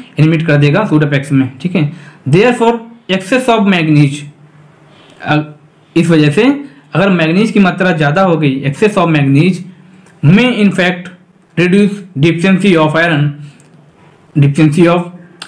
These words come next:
iron, magnesium and calcium, है ना? अगर manganese की मात्रा ज़्यादा हो गई, manganese की मात्रा ज़्यादा हो गई तो क्या हो जाएंगे? Deficiency सिम्टम किसके किसके दिखने लगेंगे? Iron के, magnesium के और calcium के।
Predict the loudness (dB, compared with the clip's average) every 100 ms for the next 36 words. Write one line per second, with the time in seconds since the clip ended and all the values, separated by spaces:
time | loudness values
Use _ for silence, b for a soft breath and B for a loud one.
0 | -4 -2 0 0 -2 -4 -8 -16 -10 0
1 | 2 2 2 0 0 0 2 0 0 -2
2 | 0 -4 -4 -10 -10 -2 0 0 -4 B
3 | B -2 2 2 2 0 0 0 0 0
4 | 0 -4 B B -20 _ -20 -6 0 0
5 | 0 -2 0 -2 0 0 2 2 0 -2
6 | -8 -8 0 2 4 2 2 2 2 0
7 | -2 -2 0 0 2 0 -2 B B -2
8 | 0 2 0 2 2 2 2 0 0 0
9 | 0 2 2 2 0 0 0 -2 -2 0
10 | 2 2 2 2 2 2 2 0 0 -2
11 | 0 2 2 2 0 0 0 0 0 -2
12 | 2 0 0 -4